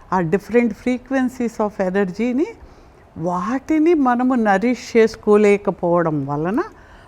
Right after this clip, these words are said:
మన శరీరంలో, శరీరం అంటే ఇక్కడ I am talking about ఫిజికల్ బాడీయే కాదు, ఈ అన్-, అన్ని పంచకోశాలు, తర్వాత మన మెరిడియన్స్, డెబ్భై రెండు వేల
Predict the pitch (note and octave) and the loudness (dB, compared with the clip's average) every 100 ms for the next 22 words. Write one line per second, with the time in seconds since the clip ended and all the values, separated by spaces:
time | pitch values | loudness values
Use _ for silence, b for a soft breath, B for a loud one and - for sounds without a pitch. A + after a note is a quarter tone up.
0 | B G3+ G#3 G3+ - F3+ F3 E3+ D#3+ D#3 | B -2 0 -2 -4 -4 -2 -4 -4 -4
1 | F#3+ A4 - _ - - - - - - | -4 -6 -10 _ -20 -20 -20 -20 -20 2
2 | A#3 C4 C4 B3+ B3+ D4 C4 C#4 A3+ A3 | 4 4 2 -2 -4 -6 -4 -2 0 0
3 | A3+ G#3+ G#3 A#3 A3 A3 A3+ A#3+ E4+ E4 | 0 2 0 0 0 0 0 -2 -4 -4
4 | G#3+ F#3+ G#3 A3+ G#3 G#3+ A3+ A#3 A3+ C#3+ | -4 -2 2 2 4 2 2 0 0 -6
5 | C#3+ - F#3 G#3 G3 F#3 - F#3 A#3 C4+ | -6 -12 -8 -4 -2 -4 -4 0 0 2
6 | G#3+ G#3 G3+ G#3+ G#3+ G#3 - E3 C#3 - | 2 0 0 -4 0 -2 -2 -4 -4 -10
7 | - - b b b b b b - - | -18 -20 b b b b b b -20 -20
8 | - - - - A#3 A#3 A#3 G#3+ G3+ E3+ | -20 -20 -20 -4 0 0 -2 -2 0 2
9 | E3+ F#3+ A#3+ B3 G#3+ G#3+ E3 F3+ F3+ G3+ | 4 4 4 2 2 -2 -2 -2 0 0
10 | G#3 G3 F#3 F#3 G3+ D#4 | 0 -2 -2 0 -2 -2